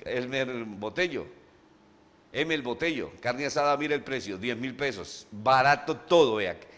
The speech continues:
es que es muy barato los precios, las bebidas también, y usted únicamente paga es el valor del consumo, no paga el valor de la piscina. Eso sí, si va a arrendar toda la finca, se la arriendan en total,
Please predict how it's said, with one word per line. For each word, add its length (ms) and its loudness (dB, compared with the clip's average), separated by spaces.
es 140 -12
que 120 -4
es 40 -6
muy 140 -2
barato 340 0
los 140 -4
precios, 360 -4
las 160 -4
bebidas 300 -2
también, 400 -4
y 100 -6
usted 160 -6
únicamente 500 -4
paga 440 4
es 420 -6
el 160 -4
valor 560 0
del 220 -4
consumo, 400 -4
no 160 -6
paga 220 0
el 80 -6
valor 260 -4
de 60 -8
la 100 -2
piscina. 300 -6
Eso 160 -6
sí, 160 -6
si 100 -6
va 80 0
a 60 0
arrendar 360 -2
toda 120 -2
la 100 0
finca, 260 -6
se 120 -4
la 80 -4
arriendan 380 -4
en 100 -8
total, 380 -4